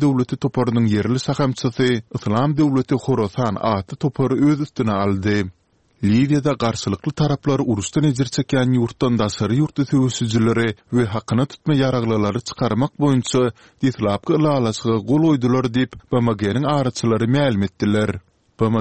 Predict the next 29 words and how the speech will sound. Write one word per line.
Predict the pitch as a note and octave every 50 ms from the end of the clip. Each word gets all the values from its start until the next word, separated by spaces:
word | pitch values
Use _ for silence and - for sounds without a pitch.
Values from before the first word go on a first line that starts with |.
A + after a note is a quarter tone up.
| G#2
G-niň | G#2+ G#2+ A2 B2+ D3+ D3 D3
missiýasy | D3+ C#3+ - - D3+ C#3 - D#3 C3 A#2+
dokuzunjy | B2+ - - - G#2 G2+ G2 - D3
oktýabrda | C#3+ - - D#3 C#3+ C3+ C3 C3 C3 B2 C3 A#2
beren | A2+ A2+ A2 B2 B2+
maglumatyna | C3 C3 B2 B2+ B2+ B2 B2 A#2+ - B2+ A#2+ A#2+ A#2+ A#2+
görä, | A#2 A#2 A#2+ A#2+ A#2 - - _ -
her | D#3+ D#3+ - -
tarapdan | D#3 C3+ C3+ B2+ - - C3 A2+ A2
beş | G2+ A2+ B2 C3+ - -
adamyň | D3 C#3 B2+ A#2 A#2+ B2 A#2+ A#2 A#2+
gatnaşmagyndaky | B2 - - B2 - - B2 A#2+ A2+ A2+ A2+ A2+ A2 G#2 G#2 - - B2+ A#2+ A#2+ A2 - - - - _ -
on | D3 D3 D3+ D#3
agzadan | D#3+ D3 B2 B2 B2+ A#2 A2 A2+ B2+ C3 B2
ibaret | A2+ A#2 A2+ A2 A2 A2 - - -
bilelikdäki | A2+ A#2+ A2 G2+ G2+ - - G#2+ G2 G2 - - C#3+
harby | D#3 D3+ C#3+ C3+ C3 - -
komissiýa | C3+ B2+ B2+ B2+ B2 - - B2+ B2 B2 A#2+ A#2 - _ _ _ _
B | A#2+ A#2+
M | A#2 A#2+ A2 G2+
G-niň | G#2+ G#2 G#2+ C3 C#3+ D3+
howandarlygyndaky | D#3 D3+ D3+ C#3+ C#3 D3 C#3+ C#3 C3+ C3 C3 B2+ B2 A#2 A#2 A#2 - - B2
Zenewada | G#2+ G#2 G#2 G2+ A#2 C3 D3 D3+ D3+ C3+ C#3+
geçirilen | C#3 B2 - C#3+ C3 B2 B2 A#2 B2 -
üç | - - -
günlük | E3+ D#3+ D3 C#3 -
gepleşikleriň | - D3 - - B2+ - - - A2+ A2 G#2 A2 B2 C#3+
netijesinde | D#3 C#3+ - D3+ C#3 C#3 C#3 - - C3 C3 A#2+ B2 B2+ C3 B2+ A2+ - _ _ _
tapgyrlaýyn | - C3+ - - - A#2 A2 A2+ G#2+ G#2 G#2 G#2 A2+ A2+